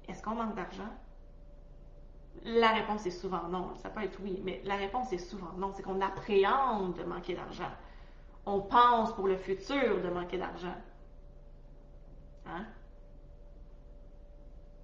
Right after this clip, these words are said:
Et si on a peur dans ce processus-là, si on a trop peur, on bouge pas.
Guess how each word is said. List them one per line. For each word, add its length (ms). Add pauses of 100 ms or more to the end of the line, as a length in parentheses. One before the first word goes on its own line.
(1200)
Et 480 (420)
si 380 (100)
on 440
a 120
peur 720 (1900)
dans 140
ce 140
processus-là, 1000
si 100
on 120
a 40
trop 240
peur, 260
on 100
bouge 220
pas. 140